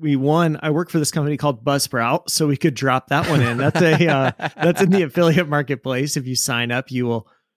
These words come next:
Speaker 1: I don't know how kosher it is for me to make money off of this podcast. Uh, Kevin, I can talk about that off the air, but, um, <laughs> I'm already being paid to do it.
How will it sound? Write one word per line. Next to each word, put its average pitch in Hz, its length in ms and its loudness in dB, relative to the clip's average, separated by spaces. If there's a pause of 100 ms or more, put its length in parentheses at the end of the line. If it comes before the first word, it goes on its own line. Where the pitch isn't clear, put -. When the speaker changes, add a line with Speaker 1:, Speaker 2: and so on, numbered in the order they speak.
(400)
Speaker 1:
I 151 120 0
don't 160 160 2
know 139 240 4
how 156 200 0
kosher 143 420 0
it 135 80 0
is 135 140 0
for 135 140 -2
me 135 200 2
to 120 60 0
make 123 240 -2
money 127 580 0
off 120 260 -2
of 120 160 -4
this 127 180 -2
podcast. 127 800 -2
Uh, 117 340 -2
Kevin, 127 360 0
I 120 100 2
can 135 140 -2
talk 139 220 0
about 131 240 0
that 131 180 0
off 139 240 -4
the 131 180 2
air, 123 300 0 (480)
but, 139 180 2
um, 127 320 0 (440)
<laughs> - 440 -2
I'm 165 240 0
already 160 300 2
being 135 240 -2
paid 143 300 -4
to 123 40 -12
do 143 220 -2
it. 117 100 -4